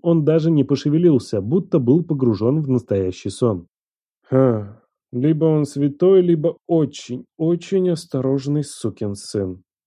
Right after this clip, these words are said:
Вновь еле слышно пробормотал Тансу, выпрямляясь и стуча посохом по полу один раз, негромко, но отчётливо.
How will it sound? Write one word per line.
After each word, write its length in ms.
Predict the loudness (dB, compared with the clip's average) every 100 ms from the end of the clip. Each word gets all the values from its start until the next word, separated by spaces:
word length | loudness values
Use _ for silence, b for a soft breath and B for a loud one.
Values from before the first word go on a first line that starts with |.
| -4
Вновь 400 | 0 2 0 2
еле 280 | 2 2
слышно 420 | 2 2 0 0 0
пробормотал 640 | 2 0 0 0 0 -2
Тансу, 460 | 0 -2 -2 -2 0
выпрямляясь 680 | 0 2 2 2 2 -2
и 140 | -4 -8
стуча 360 | -6 -4 -2
посохом 540 | 0 -2 -2 -2 -4 0
по 140 | -2
полу 340 | 2 2 2 -2
один 360 | -4 -2 0
раз, 320 | 0 0 -2 -4
негромко, 680 | 0 0 2 2 0 0 0
но 200 | 2 0
отчётливо. 680 | -2 -6 -4 -4 -4 -6